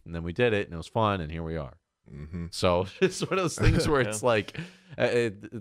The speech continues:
Speaker 1: you have to find that perfect middle ground where it's almost, like, fulfilling you, like, career-wise and fun-wise. But it's
Speaker 2: Mm-hmm.
Speaker 1: tricky when it was just fun 'cause you're like, "Are
Speaker 3: Where's
Speaker 1: we just
Speaker 3: it
Speaker 1: in
Speaker 3: going?
Speaker 1: limbo? Are we
Speaker 2: Yeah.
Speaker 1: just, like, wasting our time?" Like, yeah, it's fun and we have some fans and it's like,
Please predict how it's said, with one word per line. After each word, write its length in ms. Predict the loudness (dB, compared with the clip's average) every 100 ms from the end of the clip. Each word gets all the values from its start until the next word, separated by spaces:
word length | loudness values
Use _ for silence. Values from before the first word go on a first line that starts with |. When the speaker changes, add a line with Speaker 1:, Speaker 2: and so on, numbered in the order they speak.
| -10
Speaker 1:
you 120 | 0 0
have 80 | 0
to 80 |
find 280 | 0 2 2
that 160 | 0 0
perfect 300 | -2 -2 -2
middle 220 | 0 0
ground 280 | 2 0 0
where 80 | -4
it's 140 | -2
almost, 260 | -2 0 0
like, 160 | 0
fulfilling 580 | 0 -4 0 0 2 0
you, 300 | 0 2 2
like, 440 | 2 0 -4 -8 -8
career-wise 880 | -4 -2 0 2 4 4 4 2 -2 -2
and 300 | -2 -2 -4
fun-wise. 720 | -2 -2 -2 -8 -10 -14 -10
But 300 | -6 -4 -6 -10 _ -6
it's 220 | -4 0
Speaker 2:
Mm-hmm. 60 |
Speaker 1:
tricky 240 | 0 2 2
when 140 | 2
it 40 | 0
was 140 | -2
just 320 | 0 0 -2
fun 360 | -10 -10 -10 -12 _
'cause 220 | -6 -2
you're 120 | 0
like, 360 | 0 0 -4 -8 _ _ _ _ _
"Are 60 | 0
Speaker 3:
Where's 140 | 2
Speaker 1:
we 40 | 2
just 100 | 2
Speaker 3:
it 20 |
Speaker 1:
in 40 | 4
Speaker 3:
going? 80 | 2
Speaker 1:
limbo? 540 | 2 2 2 2 -2 -6
Are 100 | -2
we 100 | 0
Speaker 2:
Yeah. 100 | 2
Speaker 1:
just, 180 | 0 -2
like, 100 | -4
wasting 460 | -2 -2 -2 -6 -6
our 120 | -6
time?" 440 | -4 -4 -4 -4
Like, 160 | -4 -2
yeah, 100 | -2
it's 120 | -2
fun 280 | 2 2 2
and 60 | 0
we 60 |
have 120 | -4
some 160 | -4 -6
fans 500 | -2 0 0 -2 -6
and 100 | -8
it's 140 | -6 -4
like, 160 | -6